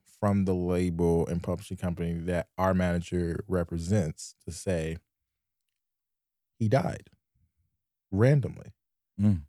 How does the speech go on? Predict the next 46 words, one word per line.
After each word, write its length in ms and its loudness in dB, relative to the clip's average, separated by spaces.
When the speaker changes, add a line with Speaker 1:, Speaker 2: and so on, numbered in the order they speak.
Speaker 1:
Um, 500 2
he 140 0
was 120 2
only, 200 4
like, 200 0
thirty-two 1500 -2
years 300 2
old, 320 2
and 200 0
he 140 2
had 200 4
a 60 4
random 800 2
brain 280 2
aneurysm. 600 0
And 160 -2
we 300 4
were 80 2
talking 400 2
to 120 0
him 320 4
days 420 6
up 160 2
until 220 4
that 140 4
point. 160 2
We've 160 4
only 160 6
been 280 4
in 140 2
L 160 4
A 100 4
now, 200 2
like, 200 0
three 200 4
days. 360 0
It's 180 -4
like 260 0
we 140 6
left 260 4
Boston 300 2
on 140 2
the 60 -6
first. 360 0
This 140 -6
is 120 -10